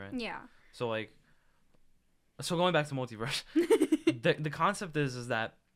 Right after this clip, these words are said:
Speaker 1: so I, like, I like explaining this 'cause it's, so say I have, like, this is our timeline, right?
Speaker 2: Mm-hmm.
Speaker 1: In this timeline, you come to the podcast and then you leave.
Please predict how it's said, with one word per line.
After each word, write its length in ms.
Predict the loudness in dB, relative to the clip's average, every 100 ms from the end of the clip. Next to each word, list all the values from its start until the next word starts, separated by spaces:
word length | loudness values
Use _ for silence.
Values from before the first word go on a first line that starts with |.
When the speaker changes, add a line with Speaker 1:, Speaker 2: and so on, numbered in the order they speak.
| -20 -20 _ _ _ _
Speaker 1:
so 380 | -6 0 2 0 -4
I, 220 | -6 -2
like, 140 | -2
I 100 | 0
like 200 | 2 2
explaining 360 | 0 -6 -6 -2
this 120 | -2
'cause 160 | -4 -6
it's, 160 | -12 -16 -16 -10
so 120 | -6
say 180 | 0 2
I 120 | 2
have, 220 | 2 0
like, 120 | -2 -4
this 140 | -6
is 100 | -6
our 100 | -6
timeline, 420 | -6 -8 -8 -8
right? 260 | -6 -6 -6
Speaker 2:
Mm-hmm. 180 | -4 -4 -4 _ _
Speaker 1:
In 80 | -4
this 160 | -4 -6
timeline, 600 | -4 -2 0 -2 -4 -8 _ _ _ _
you 320 | -8 -6 -6
come 200 | -6 -6
to 100 | -6
the 80 | -8
podcast 580 | -6 -6 -4 -4 -6 -8 -12
and 140 | -8 -4
then 160 | -4
you 160 | -4 -4
leave. 340 | -4 -8 -14